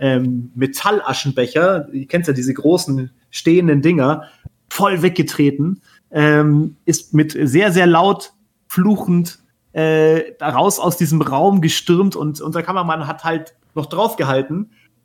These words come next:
Zehn Minuten später war halt auf ran punkt de ein Video, Chihan, äh, rastet aus, äh, bla bla. Das muss, das muss man halt auch dann, äh, mal merken, wenn halt dann wirklich klassische Medien da sind, die sind halt dann nicht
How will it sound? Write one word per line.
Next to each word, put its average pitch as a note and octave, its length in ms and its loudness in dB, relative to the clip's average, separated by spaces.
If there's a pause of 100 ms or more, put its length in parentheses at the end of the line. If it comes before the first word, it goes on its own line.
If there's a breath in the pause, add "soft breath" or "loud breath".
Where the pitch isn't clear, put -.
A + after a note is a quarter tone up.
(140)
Zehn G3 140 2
Minuten F#3 260 4
später F3 340 2
war E3+ 120 2
halt D#3+ 100 2
auf D3 160 0
ran E3 140 0
punkt E3+ 80 2
de D3 140 2
ein C#3+ 120 2
Video, D3 380 0
Chihan, D#3 760 -2
äh, C#3+ 100 -6
rastet D3+ 400 -2
aus, D3 600 -2
äh, D3 260 2
bla D#3 200 2
bla. D3 340 2 (680 loud breath)
Das E3 180 -2
muss, F#3 240 -6
das E3+ 200 -4
muss F3 160 -6
man F3 80 0
halt E3 140 0
auch F3 180 0
dann, D#3 280 0
äh, C#3+ 160 0
mal C#3 140 4
merken, C#3+ 320 2
wenn D#3 160 2
halt D#3 160 0
dann C#3+ 140 0
wirklich E3+ 300 -2
klassische E3+ 400 -2
Medien E3 340 0
da A#2+ 200 -2
sind, C3 320 -4 (380)
die D3+ 80 0
sind D#3 160 0
halt D#3 140 0
dann C#3+ 80 2
nicht F3 160 0